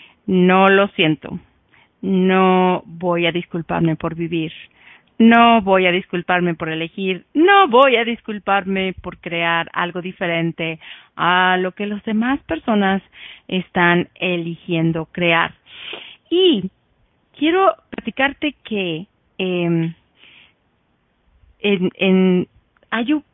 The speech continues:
programa, hay un entrenamiento, una clase, con, no sé cómo la quieras llamar, de que tengo tres,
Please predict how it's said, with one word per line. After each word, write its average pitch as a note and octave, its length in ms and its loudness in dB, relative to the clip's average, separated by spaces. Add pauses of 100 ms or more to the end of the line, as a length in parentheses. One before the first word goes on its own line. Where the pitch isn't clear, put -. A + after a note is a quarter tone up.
programa, E3+ 680 0
hay E3+ 160 0
un G#3+ 340 2 (960)
entrenamiento, E3 1000 0
una D#3+ 360 0 (140)
clase, E3 720 -2
con, E3+ 180 -2
no E3 80 -2
sé - 120 -20
cómo F3 160 -2
la E3 100 -4
quieras E3 240 -6
llamar, E3 380 -2 (640)
de F#3 560 -2 (440)
que A3+ 160 -4
tengo F4+ 320 0
tres, B3 260 2